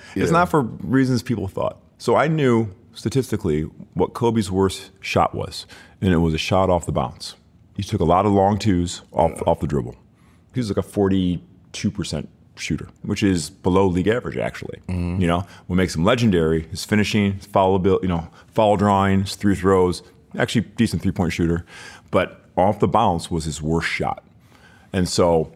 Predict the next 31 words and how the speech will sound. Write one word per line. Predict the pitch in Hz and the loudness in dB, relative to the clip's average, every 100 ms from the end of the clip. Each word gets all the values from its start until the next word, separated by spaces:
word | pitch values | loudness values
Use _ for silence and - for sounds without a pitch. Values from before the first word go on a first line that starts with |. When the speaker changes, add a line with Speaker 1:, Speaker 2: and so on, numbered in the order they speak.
| _ | _
Speaker 1:
I | 104 | -2
said | 104 117 | 2 0
to | |
myself, | 98 90 92 78 | 2 0 -2 0
"The | |
only | 98 151 | 0 0
chance | - 123 | -2 -2
I | 107 | -2
have | 98 95 | -2 0
against | 95 - | -2 -2
this | 80 | -6
guy | - 65 64 | -8 -10 -10
is | 69 78 | -12 -14
to, | - - | -16 -14
is | 90 90 - | -6 -6 -4
to | 101 87 64 - - - | -4 -4 -8 -16 -20 -18
try | - 110 117 | -4 0 0
to | 120 | 2
make | 104 101 101 | 0 2 0
him | |
take | 82 85 | -4 -6
as | 73 | -6
many | 80 87 98 101 98 - - | -2 0 0 -2 -6 -16 -20
dribble | - 92 82 82 76 | -2 0 0 -2 -4
jump | 82 90 - | -4 -2 -2
shots | - 69 - - | -4 -4 -6 -10
as | 78 69 | -8 -6
I | 67 | -6
can." | - - - | -10 -16 -12
Speaker 2:
Mm-hmm. | 92 85 85 85 - | -8 -6 -6 -8 -8
Speaker 1:
Okay? | 82 87 95 | -4 0 0